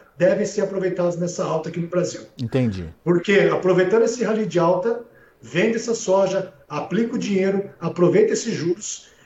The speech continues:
Speaker 1: economiza a armazenagem e quebra a técnica. E aí, pra você fazer a gestão de risco, qual é o teu risco? Chicago e o dólar subir. Pra su-, você ganhar dinheiro com a alta de Chicago,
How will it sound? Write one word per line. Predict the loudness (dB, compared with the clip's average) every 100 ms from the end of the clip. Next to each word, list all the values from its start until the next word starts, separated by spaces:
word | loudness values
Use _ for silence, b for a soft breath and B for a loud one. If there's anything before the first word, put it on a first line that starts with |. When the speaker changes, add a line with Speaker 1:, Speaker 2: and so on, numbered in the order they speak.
| b
Speaker 1:
economiza | -2 2 2 4 4 4
a |
armazenagem | 4 2 0 0 0 0
e | -2
quebra | -2 -2
a |
técnica. | 0 -2 -2 -6 -12 -20 b b b b _ -2
E | 4
aí, | 4 4
pra | 2 0
você | 0 2 2
fazer | 2 0 0
a |
gestão | 0 -2 0 0
de | 0
risco, | -2 -2 -6 -10 B B 0
qual | 4 4
é |
o |
teu | 4 4
risco? | 2 0 -10 _ _
Chicago | -10 -8 0 2 4 2 0
e |
o | 0
dólar | 2 2 2
subir. | 0 -2 -2 -8 -14 b b b b
Pra | 0
su-, | 0 -2 -4
você | -2 2 2
ganhar | 4 4 4
dinheiro | 2 -2 -6 -6 -4
com |
a | -2
alta | -2
de | -6
Chicago, | -8 -2 0 0